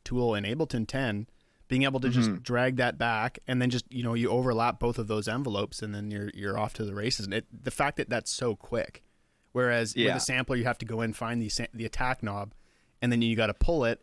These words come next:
Speaker 1: and, but you're doing it by ear 'cause you can't actually see the waveform.
Speaker 2: Yeah, a hundred percent.
Speaker 1: Yeah,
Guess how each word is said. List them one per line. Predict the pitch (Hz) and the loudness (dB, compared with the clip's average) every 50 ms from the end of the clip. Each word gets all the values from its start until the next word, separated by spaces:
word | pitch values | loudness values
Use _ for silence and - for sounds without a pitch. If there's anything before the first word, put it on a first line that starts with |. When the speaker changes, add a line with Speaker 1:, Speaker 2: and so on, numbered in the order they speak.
| _ - | _ -8
Speaker 1:
and, | 123 123 | -6 -4
but | - - - | -4 -4 -2
you're | 151 127 | -2 -2
doing | 120 131 151 147 | 0 2 2 2
it | 139 117 | 2 0
by | 101 104 104 104 | 0 -2 -2 0
ear | 120 151 165 120 98 | 0 0 0 0 0
'cause | - - 107 | -2 -6 -8
you | 113 117 | -8 -6
can't | - 127 120 113 | -6 -4 -4 -4
actually | 113 110 - - - 117 117 | -4 -4 -6 -6 -6 -8 -6
see | 113 - - 147 160 160 | -6 -6 -6 -6 -6 -4
the | 143 120 104 | -2 -2 0
waveform. | 104 101 98 92 - - 110 113 104 - _ _ _ _ _ _ _ _ _ _ _ | 0 0 -2 -2 -4 -10 -12 -12 -12 -16 _ _ _ _ _ _ _ _ _ _ _
Speaker 2:
Yeah, | - 127 135 127 110 | 2 4 4 4 4
a | |
hundred | 107 113 104 | 4 2 0
percent. | 101 101 - 135 113 90 - - | 0 0 0 0 0 0 -2 -4
Speaker 1:
Yeah, | - 98 - | -6 -6 -6